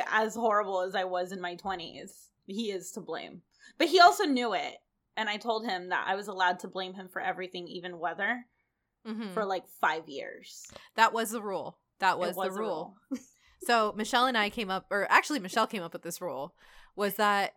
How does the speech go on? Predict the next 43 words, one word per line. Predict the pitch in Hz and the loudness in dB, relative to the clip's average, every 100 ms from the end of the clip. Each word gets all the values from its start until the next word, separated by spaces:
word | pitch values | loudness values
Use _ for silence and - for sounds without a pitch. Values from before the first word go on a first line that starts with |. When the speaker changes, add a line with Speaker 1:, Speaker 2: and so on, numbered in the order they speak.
| _ | _
Speaker 2:
if | 208 | -6
somebody | 220 240 269 269 | 0 2 2 0
broke | 202 214 214 | 2 0 0
your | 220 | 0
heart, | 214 196 165 - | 6 6 6 0
you're | 190 | -2
allowed | 196 185 185 | 0 2 2
to | 214 | 0
hate | 196 170 | -4 -4
them | 165 | -6
for | 180 | -4
five | - 147 147 | -2 -2 -2
years. | 117 - - - | -10 -10 -8 6
But | 226 180 147 - _ - | 6 8 2 -6 _ -8
it, | 196 | -6
Speaker 1:
Yep. | 262 - | -6 -4
Speaker 2:
like, | 185 175 | -4 4
that | 214 - | 2 6
five | 240 254 220 | 8 8 6
years | 233 190 185 | 0 0 0
is | 196 - | -4 0
also | 180 196 | 0 0
dependent | 196 180 208 180 202 220 | -4 -4 -4 -2 0 -2
on | 185 | -2
the | 180 | -4
time | 170 185 175 | -2 -4 -4
that | 170 | -8
you | 170 | -8
were | 160 | -8
together. | 165 151 143 - - - _ - - _ _ | -8 -4 -4 -4 -12 -16 _ -20 -20 _ _
Speaker 1:
Mm-hmm. | 226 226 190 190 _ - | -18 -16 -16 -18 _ -8
Speaker 2:
So, | - 208 | 0 2
like, | 180 160 202 | 4 2 -2
Speaker 1:
Mm-hmm. | 185 | -6
Speaker 2:
if | 208 | -2
you | 214 | 2
were | 220 | 2
only | 214 | 2
together | 202 180 202 180 175 | -2 4 4 4 0
for, | 196 | -2
like, | 175 147 - | -2 -4 -4
three | 202 175 | -4 -4
weeks, | 175 160 - | -4 -6 -8